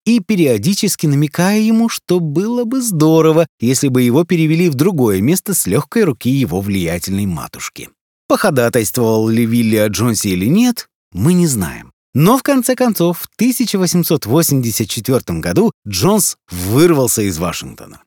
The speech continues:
Однако он не был переведён в Батл-Крик. Его отправили в Северную Калифорнию, которая для адвентистов по значимости была на втором месте. Однако вместо того, чтобы стать студентом Хилдбургского колледжа,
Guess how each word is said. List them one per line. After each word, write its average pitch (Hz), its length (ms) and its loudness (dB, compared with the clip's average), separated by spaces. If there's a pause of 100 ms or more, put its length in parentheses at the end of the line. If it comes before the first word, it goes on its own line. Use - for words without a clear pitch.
(300)
Однако 175 500 0
он 170 300 2
не 143 160 2
был 190 140 0
переведён 156 520 2
в 127 60 -4
Батл-Крик. 117 760 -2 (240)
Его 92 240 0
отправили 160 500 2
в 139 80 -4
Северную 147 600 2
Калифорнию, 135 680 0
которая 95 400 -4
для 95 180 0
адвентистов 87 640 -4
по 92 140 -6
значимости 92 600 -4
была 92 320 -4 (120)
на 95 140 -6
втором 110 340 -2
месте. 139 400 -4 (300)
Однако 202 480 0
вместо 185 420 0
того, 180 240 2
чтобы 147 260 -2
стать 175 280 0
студентом 160 600 0
Хилдбургского 123 840 0
колледжа, 110 560 -2